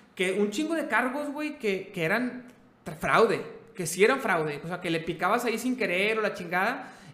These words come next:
y que te los, que te los cargaban mensualmente de diez, de veinte pesos, y cuando te dabas cuenta tenías trescientos, quinientos pesos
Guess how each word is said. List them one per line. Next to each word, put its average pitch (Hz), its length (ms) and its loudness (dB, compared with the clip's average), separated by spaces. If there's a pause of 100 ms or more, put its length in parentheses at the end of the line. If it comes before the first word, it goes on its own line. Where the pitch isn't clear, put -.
y 196 100 -2
que 170 120 -4
te 175 100 -4
los, 160 220 0
que 165 160 -4
te 160 120 -6
los 156 140 -2
cargaban 165 380 2
mensualmente 196 680 0
de 196 140 2
diez, 180 300 0
de 190 80 0
veinte 175 280 -4
pesos, 190 240 0
y 202 60 -2
cuando 156 280 -4
te - 120 -10
dabas 170 240 -2
cuenta 190 360 -6
tenías 160 400 -6
trescientos, 170 480 -6
quinientos 170 320 -10
pesos 175 320 -4